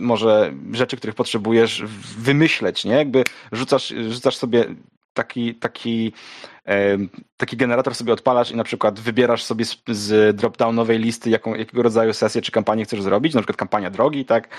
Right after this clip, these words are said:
E, ile punktów przestankowych jest po drodze. I wybierasz sobie na przykład, y, wylosowujesz, czy wybierasz sobie z listy rzeczy i możesz sobie dopisać notatki.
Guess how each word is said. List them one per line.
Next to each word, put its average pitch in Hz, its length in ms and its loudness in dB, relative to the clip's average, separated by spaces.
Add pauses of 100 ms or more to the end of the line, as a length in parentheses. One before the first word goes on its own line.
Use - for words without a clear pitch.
(340)
E, 101 100 0
ile 127 220 0
punktów - 380 -4
przestankowych 143 640 0
jest 123 160 -4
po 127 60 0
drodze. 113 340 2 (1600)
I 160 380 2
wybierasz 147 560 2
sobie 143 220 2
na 131 80 2
przykład, 123 480 -2
y, 110 320 6
wylosowujesz, 135 640 0
czy 131 100 -12
wybierasz 120 640 0
sobie 117 260 -2
z 110 80 -4
listy 123 300 2
rzeczy 117 320 4
i 139 80 -2
możesz 143 160 0
sobie 135 120 -4
dopisać 127 340 -4
notatki. 147 460 0